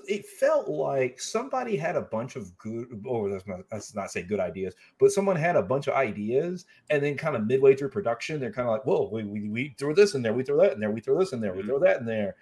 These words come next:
Speaker 1: You throw in so much stuff that you get away from the overall, like, vision. And this is,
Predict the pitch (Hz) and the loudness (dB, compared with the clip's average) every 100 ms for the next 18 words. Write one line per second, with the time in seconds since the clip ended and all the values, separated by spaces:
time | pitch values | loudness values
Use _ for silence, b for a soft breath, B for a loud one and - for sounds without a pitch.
0 | B B 123 123 147 156 147 165 135 110 | B B -8 -2 2 4 2 0 -2 -4
1 | - - 143 139 123 - - - 160 131 | -8 2 2 2 -4 -6 -10 -4 -2 -2
2 | 110 b b 135 135 117 185 151 117 127 | -6 b b -8 -6 0 2 2 2 2
3 | 143 135 120 117 110 107 107 110 117 - | 0 -2 -6 -2 -2 -4 -8 -10 -10 -2
4 | 127 113 131 123 120 117 117 101 92 107 | -2 0 0 0 0 -2 -2 -6 -6 -8
5 | 110 104 87 95 104 147 190 151 120 | -8 -8 -12 -6 -2 0 0 -2 -4